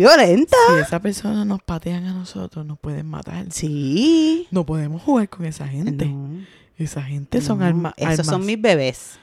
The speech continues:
Speaker 2: Son almas andantes.
Speaker 1: <laughs>
Speaker 2: No podemos. Perdónenme,
Speaker 1: No,
Speaker 2: muchachos.
Speaker 1: no, eh, no, trátalos bien, que estoy diciendo yo que nos compartieron la,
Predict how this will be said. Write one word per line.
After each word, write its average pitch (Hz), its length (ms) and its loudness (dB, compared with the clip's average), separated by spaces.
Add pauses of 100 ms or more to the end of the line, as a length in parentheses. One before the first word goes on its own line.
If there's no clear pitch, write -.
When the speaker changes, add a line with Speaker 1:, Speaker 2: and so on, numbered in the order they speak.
Speaker 2:
Son 165 260 -2
almas 180 460 -2
andantes. 156 760 -4
Speaker 1:
<laughs> 135 60 -18 (880)
Speaker 2:
No 156 100 -12
podemos. 165 420 -2 (500)
Perdónenme, 196 480 6
Speaker 1:
No, 170 60 0
Speaker 2:
muchachos. 160 460 -4
Speaker 1:
no, 135 300 0
eh, - 220 -8 (100)
no, 147 200 -8
trátalos 156 500 0
bien, 175 180 0
que 269 120 0
estoy 190 240 -2
diciendo 330 380 2 (240)
yo 311 200 6
que 262 160 6
nos 208 160 2
compartieron 214 1000 6 (800)
la, 247 160 4